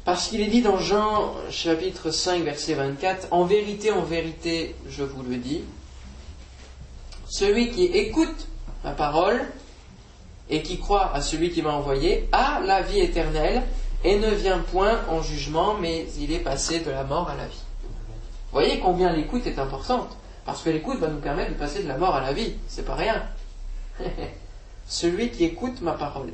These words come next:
et qui croit. Donc derrière l'écoute, il y a toujours quelque chose. Ce n'est pas une simple écoute. C'est pour cela qu'il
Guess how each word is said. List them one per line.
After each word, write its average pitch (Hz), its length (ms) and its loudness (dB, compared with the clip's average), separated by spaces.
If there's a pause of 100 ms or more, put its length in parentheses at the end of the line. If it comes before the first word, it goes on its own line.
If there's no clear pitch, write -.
(120)
et 240 240 4
qui - 200 -10
croit. - 360 -10 (760)
Donc 143 200 -2
derrière 226 400 4
l'écoute, 220 380 -4
il - 0 -
y 151 40 0
a - 60 -4 (140)
toujours 202 560 -6 (800)
quelque 143 260 -4
chose. 143 400 -2 (1500)
Ce - 160 -4
n'est 139 120 -4
pas 185 400 -2 (220)
une 143 120 -6
simple 165 420 -2
écoute. - 420 -6 (280)
C'est 392 300 -2
pour 381 180 -2
cela 220 400 2 (440)
qu'il 180 680 0